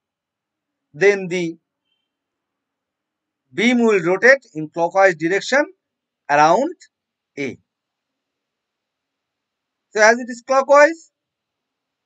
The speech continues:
so we are considering it is the negative. As, uh, anti-clockwise is considered positive, so clockwise is negative, or vice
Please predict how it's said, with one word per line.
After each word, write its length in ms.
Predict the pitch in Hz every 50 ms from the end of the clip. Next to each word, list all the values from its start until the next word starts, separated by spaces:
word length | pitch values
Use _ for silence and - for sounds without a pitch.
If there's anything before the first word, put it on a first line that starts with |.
| _ _ _ _
so 300 | - 247 240 220 196 190
we 100 | 208 202
are 120 | 202 185
considering 480 | - 190 180 156 156 175 240 302 302 233
it 80 | 185 160 170
is 120 | 170 156 151
the 140 | 220 294 302 233
negative. 440 | 156 165 165 139 139 123 120 113 - _ _ _ _ _ _ _ _ _ -
As, 320 | 156 170 160 143 147 151 151
uh, 180 | 151 147 151 151 - 165
anti-clockwise 560 | 165 160 180 165 175 175 165 151 165 165 160
is 160 | 156 151 -
considered 500 | - 160 151 151 151 151 170 165 151 143 131 _ _ _ _ _ _ -
positive, 340 | 170 180 180 175 262 262
so 340 | - - 208 190 165 143 123 _ _ _ _ -
clockwise 380 | 175 165 139 151 143 139 131
is 180 | 120 117 113 -
negative, 380 | 107 98 85 90 80 85 80 _ _ _ _ _ _ _ _ _ _ _ _ _ _ _ _ _ _ _ _ _ _ _ _ _
or 140 | - 214 202
vice 260 | 165 156 135 - -